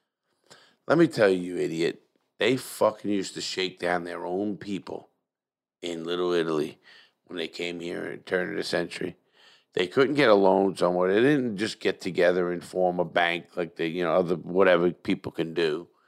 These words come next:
They had guys who become bookies or loan sharks and the mobsters of those days.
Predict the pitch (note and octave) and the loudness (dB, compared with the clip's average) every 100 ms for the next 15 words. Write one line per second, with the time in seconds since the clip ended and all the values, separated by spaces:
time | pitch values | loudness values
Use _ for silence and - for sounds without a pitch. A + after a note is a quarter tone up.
0 | _ _ _ _ _ _ G2+ A#2+ B2+ C3 | _ _ _ _ _ _ -2 2 2 2
1 | A2 - _ D2 C2 B1+ E2 G2 F#2+ - | -2 -10 _ 0 2 4 4 4 -2 -2
2 | - G2 D#2+ F2+ E2+ - F#2+ F#2 A2 G#2 | 0 0 2 4 4 2 0 4 4 4
3 | E2+ E2+ E2+ E2+ E2+ C2 C2+ G2+ - G2 | 2 2 0 -4 0 0 2 -2 -8 -8
4 | G2 G2 E2 D2+ E2+ F2 F#2+ F2+ E2+ D#2+ | -4 2 6 6 4 0 -2 0 0 2
5 | E2+ F2+ E2+ D#2 A1+ B1 F#2 | 2 2 2 4 4 4 0